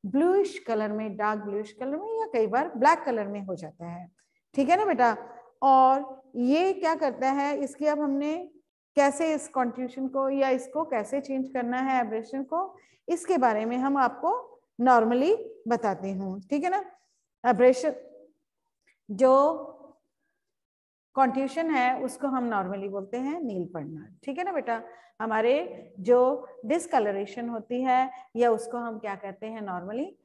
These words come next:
नील पड़ना कह देते हैं, नीले रंग में हो जाता है ना चीज। अब इसको कैसे ठीक किया जाए?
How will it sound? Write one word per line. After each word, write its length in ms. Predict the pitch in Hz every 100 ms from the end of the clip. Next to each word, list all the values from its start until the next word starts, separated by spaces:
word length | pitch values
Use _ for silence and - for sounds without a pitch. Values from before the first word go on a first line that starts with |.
| _ -
नील 380 | 214 214 220 214
पड़ना 300 | 190 170 175
कह 200 | 180 151
देते 300 | 147 143 185
हैं, 260 | 185 190 175 - 196
नीले 280 | 202 208 226
रंग 160 | 226 226
में 80 | 247
हो 120 | 233
जाता 280 | 220 226 302
है 80 | 381
ना 80 | 311
चीज। 300 | 233 190 - _ _ _
अब 160 | 269 294
इसको 240 | 311 349
कैसे 320 | 285 220 226
ठीक 280 | 220 233 220
किया 160 | 269 269
जाए? 240 | 269 294